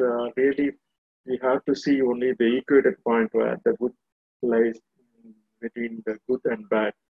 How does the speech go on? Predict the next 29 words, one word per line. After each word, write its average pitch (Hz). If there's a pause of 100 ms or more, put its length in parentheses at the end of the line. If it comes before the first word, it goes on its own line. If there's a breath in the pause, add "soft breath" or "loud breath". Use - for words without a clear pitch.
(240)
So 147
we 135
have 135
to 147
move 139
with 135
the 139
good 131
and 127
bad 127
with 127
the 170 (540)
equated 147
point. 117
And 123
that 139 (100)
is 117 (160)
given 131
some 113
introductions 117
on 110
it. 143 (760)
Uh, 113
I 147 (100)
just 151 (100)
give 139
some 110 (1080)
contents 147
of 117